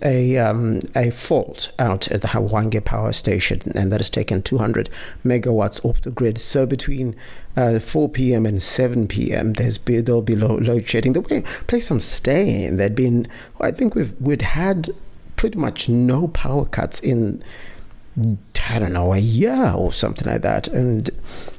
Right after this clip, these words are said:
this was even when other people were getting a bit of a power cut. But yeah, it looks like load shedding is here. And you know, when Zimbabwe, when things sort of start a little bit, they just sort of stick around for a while. <laughs> So I'm not very,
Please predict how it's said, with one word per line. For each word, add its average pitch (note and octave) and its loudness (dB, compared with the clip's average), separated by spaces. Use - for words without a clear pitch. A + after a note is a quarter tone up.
this D#3+ 0
was E3 2
even D#3+ 2
when C3+ 4
other D#3 2
people A2 0
were G2+ 2
getting G2+ 2
a G2+ 2
bit G2+ 0
of G2 0
a G#2+ -2
power G2+ 2
cut. - -4
But - -2
yeah, B2 0
it A2 -4
looks - -2
like G2+ -2
load A#2 2
shedding G2+ 2
is F#2 0
here. G#2 2
And C#3 4
you B2+ 4
know, F#3 4
when G#2+ 4
Zimbabwe, G#2 2
when G#2+ 2
things G2+ 0
sort - 0
of G#2 -2
start A2+ 2
a B2 2
little A2+ 0
bit, D3 -2
they A2+ 0
just - -2
sort B2+ 0
of A2 -2
stick - 0
around A2 2
for - -2
a A#2 2
while. A2+ 2
<laughs> - 0
So - 0
I'm C#3 6
not C3+ 4
very, A2+ 2